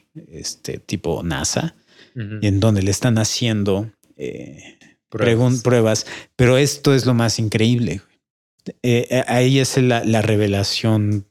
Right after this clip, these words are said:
Speaker 1: una de las revelaciones chingonas, que, que te pone la piel chinita, ¿no? Eh, porque lo tienen conectado a unas madres, supones, que le leen los,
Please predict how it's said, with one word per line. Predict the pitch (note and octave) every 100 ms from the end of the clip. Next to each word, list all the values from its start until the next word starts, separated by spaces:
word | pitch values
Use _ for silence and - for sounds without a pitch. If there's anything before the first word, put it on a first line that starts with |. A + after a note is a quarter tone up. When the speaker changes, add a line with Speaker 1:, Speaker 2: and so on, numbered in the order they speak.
| C3
Speaker 1:
una | D#3 C#3+ C3
de |
las | A#2 G#2 -
revelaciones | A2 G2+ G2 A2+ G#2 -
chingonas, | - G2+ A2+ G#2 F#2 - - - - _ _ _
que, | C3+ B2+ B2+ B2 B2+ B2
que | B2+
te | B2+
pone | - E3 E3+
la | C#3
piel | C3+ C3
chinita, | - C3+ C#3 G2+ F2+
¿no? | F#2+ A2+ C#3 - -
Eh, | B2 A2 G#2+ G#2
porque | A#2 - A#2
lo | G#2+ A2
tienen | C3+ C3
conectado | B2 A#2+ G#2 - A#2+
a |
unas | A#2 A#2 G#2+ A2+
madres, | G#2+ G#2 G#2
supones, | - - G#2 G#2+ G2+ G2+ - - - - _
que | B2+ B2
le | A#2 A#2
leen | B2 C#3 C3 C3 A#2
los, | G#2